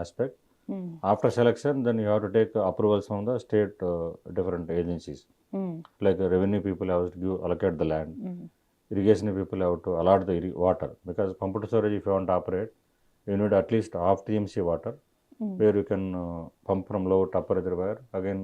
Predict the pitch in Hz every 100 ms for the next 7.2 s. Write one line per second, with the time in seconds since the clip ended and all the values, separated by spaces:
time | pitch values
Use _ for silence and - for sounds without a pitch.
0 | 92 92 98 92 98 90 87 90 87 -
1 | 90 - 87 85 85 82 90 123 _ _
2 | _ _ - 95 92 90 - 71 - _
3 | _ _ _ _ 185 170 135 117 113 117
4 | 110 113 113 120 117 98 - 131 143 -
5 | 107 107 113 104 113 127 - - _ _
6 | _ 95 113 117 110 92 104 107 107 -
7 | 101 90